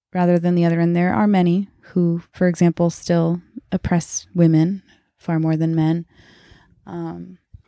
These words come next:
starts to look at, okay, well, on the political front lines,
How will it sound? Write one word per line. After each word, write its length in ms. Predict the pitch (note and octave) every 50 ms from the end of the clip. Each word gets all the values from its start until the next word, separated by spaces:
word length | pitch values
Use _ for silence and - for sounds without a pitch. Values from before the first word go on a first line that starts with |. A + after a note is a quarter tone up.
| _ - _ _ _ _ _ _ _ _ _ _ _
starts 420 | - - - G3+ G3 - - -
to 100 | - F#3+
look 200 | F#3 F#3 F3+ -
at, 200 | F#3 F#3 - - - -
okay, 360 | G3+ - G3 G3+ F#3+ F3+ F3
well, 340 | F3 F3+ F3+ F3+ F3 - - - _ _ _ _ _ -
on 120 | G3+ G3+
the 60 | G3
political 500 | - - G#3 G#3 A#3 B3+ C4 - - A3+
front 280 | G3+ - G#3 G3 - -
lines, 540 | F#3 F3+ F3+ F3+ F3+ F3+ F#3 E3+ - -